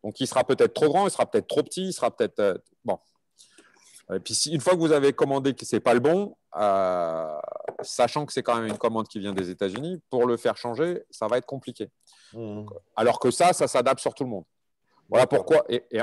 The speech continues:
Speaker 1: voilà pourquoi moi, j'ai un peu insisté sur le fait qu'effectivement, il y aura un peu de bricolage, mais ça vaut largement la différence de prix d'abord. Et, et, et puis,
Speaker 2: Ouais,
Speaker 1: euh,
Speaker 2: parce que, en fait, t'as raison, parce que moi, je, j'avais pas saisi que le couvercle, c'était un truc adaptable qui se mettait sur le propre couvercle, euh, enfin,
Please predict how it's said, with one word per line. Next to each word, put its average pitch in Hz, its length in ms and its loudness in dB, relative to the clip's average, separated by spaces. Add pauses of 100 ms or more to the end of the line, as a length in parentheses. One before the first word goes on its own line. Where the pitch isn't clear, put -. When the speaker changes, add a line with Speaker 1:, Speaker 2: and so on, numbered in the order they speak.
Speaker 1:
voilà 139 280 4
pourquoi 156 280 2
moi, 147 180 2
j'ai 123 120 0
un 113 100 0
peu 135 160 -2
insisté 123 420 -4
sur 127 160 0
le 104 80 0
fait 135 200 0
qu'effectivement, 120 680 -6 (580)
il 90 80 -12
y - 20 0
aura 104 160 0
un 107 40 0
peu 123 120 0
de 104 60 -4
bricolage, 131 540 2
mais 110 180 -2
ça - 280 0
vaut 101 220 -2
largement 117 420 0
la 104 100 2
différence 95 500 -6
de 107 60 0
prix 160 180 -4
d'abord. 131 400 0 (640)
Et, 107 460 0
et, 98 160 -4
et 104 180 -2
puis, 147 340 -2
Speaker 2:
Ouais, 143 120 6
Speaker 1:
euh, 156 60 4
Speaker 2:
parce 151 160 -2
que, 143 160 0
en 135 120 -2
fait, 151 360 0
t'as 127 160 0
raison, 127 200 -2
parce 110 140 -14
que 113 60 -8
moi, 139 120 -6
je, 127 180 -8
j'avais 117 240 -2
pas 156 160 0
saisi 143 600 -14 (460)
que 110 80 -12
le 104 180 -6
couvercle, 120 400 -10
c'était 117 240 -12
un 113 80 -12
truc 123 200 -14
adaptable 117 500 -4
qui 113 60 -20
se - 100 -20
mettait 120 200 -16
sur 120 180 -14
le 101 140 -12
propre 117 420 -10
couvercle, 104 520 -14
euh, 78 440 -10
enfin, 95 160 -10